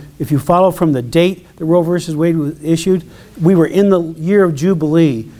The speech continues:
when it was reversed. But that was a, that was a great thing. That's one decision.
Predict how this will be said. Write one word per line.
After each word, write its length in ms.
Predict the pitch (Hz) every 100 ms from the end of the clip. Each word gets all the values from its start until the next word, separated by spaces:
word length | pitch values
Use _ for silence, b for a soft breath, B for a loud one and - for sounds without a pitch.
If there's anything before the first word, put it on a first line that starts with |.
| B
when 140 | 156 156
it 40 |
was 180 | 139 131
reversed. 520 | 139 139 117 - - - 359
But 240 | - 381
that 220 | 165 175 170
was 220 | 147 143
a, 240 | 131 117 - -
that 100 | 170
was 100 | 151
a 60 |
great 380 | 135 165 202 196
thing. 340 | 202 190 175 - -
That's 160 | -
one 220 | 185 214
decision. 560 | 170 135 202 156 92